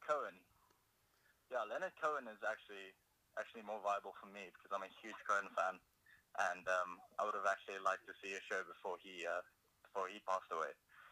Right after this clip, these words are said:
because he was, he was very, I relate a lot with Cohen. I like women too much. <laughs> I like, I like the music scene too much, and, um, yeah,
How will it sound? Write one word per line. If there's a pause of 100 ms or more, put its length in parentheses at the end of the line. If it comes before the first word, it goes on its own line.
(140)
because
he
was, (400)
he
was
very, (640)
I
relate
a
lot
with
Cohen.
I
like
women
too
much. (160)
<laughs>
I
like, (320)
I
like
the
music
scene
too
much, (400)
and,
um, (880)
yeah,